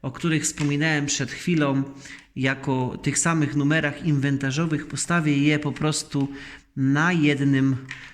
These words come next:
e, po prostu torze. A więc żeby one były tutaj właśnie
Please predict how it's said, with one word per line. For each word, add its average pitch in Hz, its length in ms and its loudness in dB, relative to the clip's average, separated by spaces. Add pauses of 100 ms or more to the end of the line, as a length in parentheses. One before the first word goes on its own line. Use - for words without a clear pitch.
(120)
e, 131 340 -2
po 160 160 0
prostu 127 800 -4 (460)
torze. 120 420 -2 (340)
A 139 160 -2
więc 139 240 0
żeby 135 300 -2
one 135 240 -2
były 135 260 0
tutaj 131 340 -6
właśnie 120 520 -4